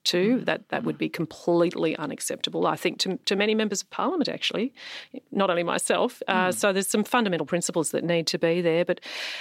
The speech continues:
Speaker 1: look, to be absolutely frank, I think that the government's, uh, kick model is completely unamendable. I truly do. I, I do think that, uh, Senator Cash and Senator Stoker, uh, and I hope they're doing this, um, have got out a, a new sheet of paper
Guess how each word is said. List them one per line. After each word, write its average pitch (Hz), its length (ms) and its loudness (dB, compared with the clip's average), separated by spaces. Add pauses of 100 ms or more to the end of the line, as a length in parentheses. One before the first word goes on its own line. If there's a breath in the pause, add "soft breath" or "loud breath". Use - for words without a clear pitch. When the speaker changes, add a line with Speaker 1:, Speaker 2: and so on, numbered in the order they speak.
(120)
Speaker 1:
look, 220 180 2 (200)
to 233 100 2
be 214 180 0 (120)
absolutely 196 640 0
frank, 196 460 -2 (160)
I 185 200 4
think 165 300 -2
that - 260 0
the 165 80 -2
government's, 165 720 -2
uh, 165 340 -4 (160)
kick - 300 -4
model 170 380 0
is 165 220 -2
completely 165 540 0 (140)
unamendable. 170 680 -2 (140)
I 165 140 0
truly 165 320 0
do. 170 200 4
I, 160 200 2
I 165 160 -2 (120)
do 175 180 4
think 175 300 -2
that, - 460 -2
uh, 160 180 -6
Senator 160 360 0
Cash 160 360 -2
and 175 140 -6
Senator 160 280 -2
Stoker, 160 440 -2 (720 loud breath)
uh, - 40 -6
and 151 180 -2
I 165 120 2
hope 180 220 2
they're 170 80 2 (140)
doing 220 120 4
this, - 320 -4
um, 156 180 -6
have 151 80 -12
got 175 120 2
out 160 120 2
a, 160 60 -8 (180)
a - 40 -8
new 165 160 -2
sheet 156 240 2
of 143 80 -8
paper - 460 -2